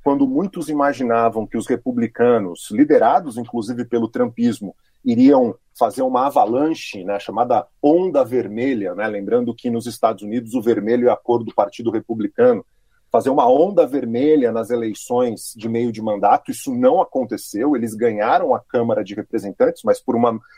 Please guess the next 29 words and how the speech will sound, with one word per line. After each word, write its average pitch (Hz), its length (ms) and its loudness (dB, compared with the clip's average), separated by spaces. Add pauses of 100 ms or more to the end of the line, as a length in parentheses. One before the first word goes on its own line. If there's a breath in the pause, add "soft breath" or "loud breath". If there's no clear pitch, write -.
maioria 123 460 2
muito 147 760 0
estreita, 120 760 -2 (100)
né, 120 180 0 (280 soft breath)
e 127 40 -4
tão 160 220 2
com 165 180 -6
divisões 147 520 -2
internas 127 420 0
gravíssimas, 147 880 -2 (300)
não 156 280 4
conseguiram 170 540 -2
retomar 131 440 0
o 117 40 -2
Senado 127 580 -6
e 185 60 -4
em 175 120 -4
vários 196 500 0
estados 175 580 -6
os 175 100 -10
democratas 151 680 0
também 165 340 -4
conseguiram 160 460 0
eleger 147 320 0
governadores 156 840 2
e 139 40 0
outros 151 300 -4
postos 285 440 0
fundamentais. - 680 -2